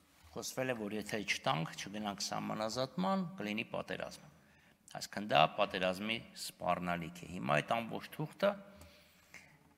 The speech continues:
էլի անմիջական ագրեսիայի սպառնալիքի ներքո ներկայացված է, ներկայացվել է Սահմանադրական դատան, հիմա խորհրդարան է ներկայացվել։ Մենակ այդքանը հերիք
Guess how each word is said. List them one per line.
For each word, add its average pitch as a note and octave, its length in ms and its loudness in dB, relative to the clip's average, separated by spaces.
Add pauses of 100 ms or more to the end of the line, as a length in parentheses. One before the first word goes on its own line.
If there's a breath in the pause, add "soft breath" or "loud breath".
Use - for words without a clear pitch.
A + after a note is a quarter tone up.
(140)
էլի B2 180 2 (640)
անմիջական B2 720 2 (160)
ագրեսիայի G#2+ 640 -2
սպառնալիքի G#2+ 840 -2
ներքո C#3 400 2
ներկայացված G#2+ 840 2
է, C3 40 2 (1600 loud breath)
ներկայացվել G2+ 640 2
է F2 80 -2
Սահմանադրական B2 720 -2
դատան, D#3+ 460 2
հիմա A#2 200 2 (360)
խորհրդարան - 580 -2
է - 80 -10
ներկայացվել։ - 640 -14 (440 soft breath)
Մենակ C3 380 6
այդքանը A#2+ 420 2
հերիք G#2+ 260 -4